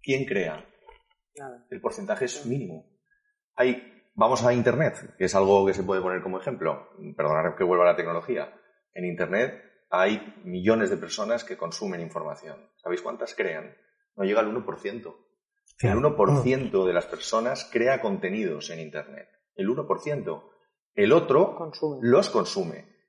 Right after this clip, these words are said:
Speaker 1: Entonces nos da la sensación de que existe una revolución de creativos y de que la creatividad ha llegado a mucha gente, pero yo creo que estamos,
Speaker 2: Mm.
Speaker 1: vamos, en, yo lo veo en, en el colegio de mis hijos. Es decir,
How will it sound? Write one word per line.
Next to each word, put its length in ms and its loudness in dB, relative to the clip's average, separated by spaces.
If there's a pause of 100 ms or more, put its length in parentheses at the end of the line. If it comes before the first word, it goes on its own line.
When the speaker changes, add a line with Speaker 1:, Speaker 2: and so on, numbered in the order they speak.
Speaker 1:
Entonces 180 2
nos 160 0
da 100 8
la 80 6
sensación 480 2
de 100 -2
que 60 -2
existe 360 -4
una 120 2
revolución 640 2
de 140 0
creativos 720 0
y 180 -4
de 100 -2
que 80 -8
la 120 -2
creatividad 600 2 (380)
ha 100 2
llegado 300 6
a 40 4
mucha 240 -2
gente, 320 -2
pero 160 -4
yo 220 -2
creo 160 0
que 60 0
estamos, 480 -4
Speaker 2:
Mm. 140 -20 (140)
Speaker 1:
vamos, 380 -4 (180)
en, 440 -10 (760)
yo 220 4
lo 140 8
veo 320 6
en, 320 4
en 140 4
el 100 4
colegio 360 4
de 80 8
mis 160 2
hijos. 380 0 (120)
Es 80 -10
decir, 260 2